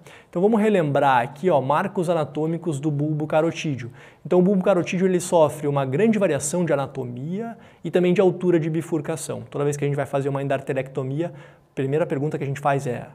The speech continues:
"Qual é a altura do bulbo?", né? Porque se for muito alto, você tá lascado, né? Não consegue fazer aqui no retromandibular. Então, normalmente ele se divide entre a vértebra C três e C quatro ao nível da borda superior da lâmina da cartilagem tireoide,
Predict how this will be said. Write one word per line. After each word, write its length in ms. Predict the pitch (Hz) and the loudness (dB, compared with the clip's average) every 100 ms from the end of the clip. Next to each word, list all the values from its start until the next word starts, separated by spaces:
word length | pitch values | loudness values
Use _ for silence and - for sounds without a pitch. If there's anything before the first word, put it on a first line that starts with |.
| - | -4
"Qual 160 | 165 | 0
é 20 | 165 | 0
a 40 | |
altura 260 | 156 165 151 | 0 0 0
do 80 | |
bulbo?", 480 | 143 147 131 113 - - | 2 2 0 -4 -8 -12
né? 100 | 147 | -14
Porque 120 | - | -12
se 40 | - | -6
for 140 | 139 | -4
muito 260 | 139 143 139 | -4 -4 0
alto, 280 | 143 170 | 0 -2
você 80 | - | -8
tá 100 | 180 | -4
lascado, 540 | 175 180 - 127 120 120 | -4 -4 -4 -4 -4 -8
né? 80 | 139 | -12
Não 60 | |
consegue 400 | 143 147 139 135 | -8 -6 -6 -8
fazer 220 | - 135 131 | -6 -6 -6
aqui 160 | 131 | -6
no 240 | 131 131 135 - - - _ | -6 -8 -10 -18 -20 -20 _
retromandibular. 920 | - 139 143 139 139 127 135 131 113 123 | -6 -2 0 2 0 -2 -2 -2 -2 -6
Então, 220 | 147 165 | -4 -2
normalmente 640 | 156 214 240 196 160 165 | 0 0 0 0 0 0
ele 100 | 160 | 0
se 140 | 147 151 | 0 -2
divide 440 | 139 135 135 120 | -2 -2 -2 -2
entre 240 | 156 175 165 | -4 0 0
a 60 | |
vértebra 600 | 131 131 127 - 117 117 113 - - | 0 -2 -4 -6 -6 -8 -10 -20 -20
C 220 | - - 147 | -6 -4 -2
três 400 | 143 143 135 123 | 0 2 2 0
e 60 | |
C 140 | - 147 | -4 -2
quatro 460 | 160 196 214 208 | 2 2 2 0
ao 80 | 185 | 2
nível 260 | 165 175 180 | 2 2 2
da 120 | 160 | 2
borda 360 | 135 147 151 | 2 2 0
superior 460 | 147 143 143 131 143 | -4 -4 -4 -2 0
da 80 | 143 | 0
lâmina 320 | 135 143 147 | 0 -2 -2
da 100 | 143 | -2
cartilagem 580 | 143 135 135 139 139 147 | -4 -6 -4 -4 -4 -8
tireoide, 840 | - - 175 151 156 170 165 | -8 -4 2 4 4 0 -2